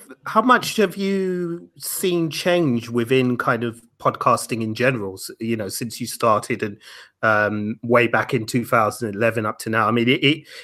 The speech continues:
it, I'm sure it must feel like there's been, like, a sea change in terms of, um, the technology and things like that. But how has the whole kind of landscape to you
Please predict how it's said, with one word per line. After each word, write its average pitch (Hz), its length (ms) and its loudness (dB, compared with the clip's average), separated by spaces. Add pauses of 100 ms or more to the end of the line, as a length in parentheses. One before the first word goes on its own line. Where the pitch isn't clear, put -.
it, 143 200 4
I'm 131 160 4
sure 160 240 8
it 120 60 4
must 123 220 0
feel 156 180 6
like 110 220 2
there's 110 180 -4
been, 120 240 0
like, 110 200 -4
a 120 40 -6
sea 160 260 -4
change 107 360 -2
in 104 100 -8
terms 110 380 -2
of, 107 140 -6 (500)
um, 110 240 4
the 107 80 0
technology 120 600 2
and 107 100 -2
things 110 220 -4
like 104 160 -2
that. 117 220 2
But 113 120 2
how 165 160 6
has 147 180 0
the 139 60 4
whole 135 340 4
kind 131 180 -2
of 110 80 -4
landscape 123 640 -2
to - 140 -10
you 101 280 -6